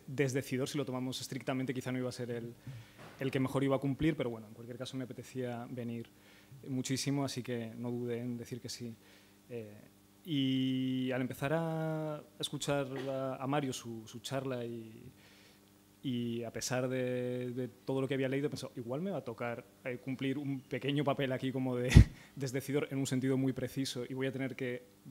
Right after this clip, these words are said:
tener el pap-, tomar el papel horrible de salir como en defensa de, del cine", o, o, o algo así. Claro, luego la charla de Mario ha ido,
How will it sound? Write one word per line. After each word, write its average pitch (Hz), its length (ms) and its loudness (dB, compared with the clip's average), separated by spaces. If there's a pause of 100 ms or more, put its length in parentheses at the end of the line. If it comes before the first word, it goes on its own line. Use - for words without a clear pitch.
(160)
tener 127 240 0
el 123 200 0
pap-, 127 520 -6
tomar 127 240 0
el 127 80 0
papel 131 300 0
horrible 131 580 0
de 120 80 -12
salir 120 300 -10
como 120 220 -4
en 117 80 -2
defensa 120 480 -6
de, - 160 -14 (640)
del 120 160 -10
cine", 135 480 -8 (120)
o, - 320 -16
o, 131 80 -12
o 131 140 -4
algo 131 180 0
así. 127 320 -6
Claro, 120 240 -6
luego 127 200 -2
la 131 100 0
charla 143 260 0
de 139 80 2
Mario 139 340 2
ha 131 100 -2
ido, 135 340 0